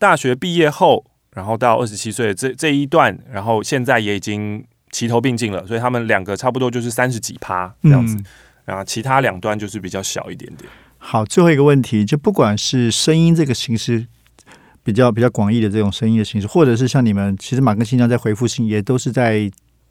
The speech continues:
Speaker 2: 用声音在说故事嘛。
Speaker 1: 嗯，嗯。
Speaker 2: 所以对你们来说，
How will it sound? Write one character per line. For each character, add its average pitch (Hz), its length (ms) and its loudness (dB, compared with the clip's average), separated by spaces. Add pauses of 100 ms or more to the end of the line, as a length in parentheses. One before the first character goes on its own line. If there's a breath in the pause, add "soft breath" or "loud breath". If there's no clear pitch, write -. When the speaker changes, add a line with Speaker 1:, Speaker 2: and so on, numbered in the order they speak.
(260)
Speaker 2:
用 131 100 0
声 139 300 0
音 139 120 4
在 127 140 4
说 131 220 0
故 127 180 -2
事 - 180 -2
嘛。 98 200 -2
Speaker 1:
嗯， 127 200 2 (120)
嗯。 123 80 -2
Speaker 2:
所 120 80 2
以 - 20 0
对 175 140 4
你 135 60 2
们 113 100 2
来 113 40 0
说， 123 160 -4